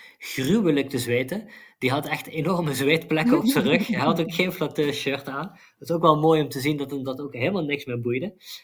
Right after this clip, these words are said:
Speaker 1: Eh, en Mauritanië was gewoon beter tweede helft. Eh, veel aan de bal, ehm, kansen uitspelen. Echt, echt een paar enorme kansen kregen ze. Echt enorme kansen. Eh, en uiteindelijk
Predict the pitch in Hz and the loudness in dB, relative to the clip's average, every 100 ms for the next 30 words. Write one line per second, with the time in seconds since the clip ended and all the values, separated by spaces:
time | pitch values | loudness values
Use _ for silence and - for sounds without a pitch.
0 | _ - 127 120 120 120 - _ 147 139 | _ -10 -4 -2 -2 -6 -16 _ -4 -2
1 | 139 156 139 131 127 127 117 120 120 120 | 0 0 0 -2 -4 -4 -4 -4 -6 -6
2 | 113 107 104 - _ 123 113 113 113 _ | -6 -6 -10 -14 _ -18 -14 -14 -16 _
3 | - - 175 151 135 123 127 120 120 120 | -10 0 2 2 0 0 0 0 -2 -6
4 | 117 113 110 113 117 - _ _ - 170 | -10 -12 -12 -12 -16 -20 _ _ 0 2
5 | 165 156 139 135 135 131 127 - - _ | 2 -2 -4 -4 -2 -4 -4 -8 -12 _
6 | - - 143 - 135 - - 277 302 339 | -6 -6 -4 0 0 0 -4 -2 0 -2
7 | 349 359 277 180 147 - 139 175 202 170 | 2 2 2 0 -2 -2 -4 -4 -6 -6
8 | 185 180 208 254 _ _ - 165 165 - | -4 -4 -6 -10 _ _ -8 -6 -6 -4
9 | 196 190 190 190 185 185 233 - _ - | -2 -2 -4 -6 -6 -6 -10 -12 _ -20
10 | - _ - 147 147 135 - 170 170 170 | -20 _ -12 -6 -4 -6 -6 -4 -2 -2
11 | 156 185 175 170 165 - - | 2 2 2 0 -2 -8 -18